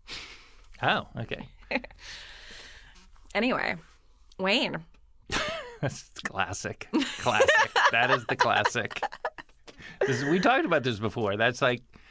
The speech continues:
Speaker 1: I'll talk about something and then run out of steam and then just go, "Oh, how about you?"
Speaker 2: <laughs> Oh, there's another, uh,
Speaker 1: <laughs>
Speaker 2: person
Speaker 1: Oh, there's
Speaker 2: here.
Speaker 1: another person here.
Speaker 2: What is your, what it, like, what's, um,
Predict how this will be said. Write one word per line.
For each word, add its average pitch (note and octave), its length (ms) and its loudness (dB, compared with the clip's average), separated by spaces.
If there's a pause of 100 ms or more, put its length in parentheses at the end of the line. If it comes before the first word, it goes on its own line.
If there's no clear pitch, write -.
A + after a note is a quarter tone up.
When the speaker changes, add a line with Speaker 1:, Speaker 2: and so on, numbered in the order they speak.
(180)
Speaker 1:
I'll C3 160 4
talk F#3 240 2
about E3+ 260 2
something D#3+ 420 2
and C#3 140 2
then B2 320 0
run C#3 300 6
out F3 160 6
of D#3 60 -2
steam C#3 420 0
and B2 80 0
then A#2+ 120 0
just A#2 180 0
go, B2 220 2
"Oh, A#3+ 320 4 (560)
how C4+ 100 4
about A#3+ 180 6
you?" G#3 300 6
Speaker 2:
<laughs> D#4 60 4 (1080)
Oh, G#3+ 160 2
there's A#3+ 220 2
another, A3 500 6
uh, A3 560 4 (100)
Speaker 1:
<laughs> F#3+ 60 -2
Speaker 2:
person D#4 120 2
Speaker 1:
Oh, D#4 100 8
there's B3 100 4
Speaker 2:
here. A#3+ 100 6
Speaker 1:
another A#3+ 200 6
person A#3 340 4
here. G#2+ 200 2
Speaker 2:
What A#3 160 4
is C4+ 200 2
your, B3+ 340 4
what A3 140 2
it, A3+ 160 2 (360)
like, F#3 280 0
what's, G3 320 0
um, D#3+ 460 2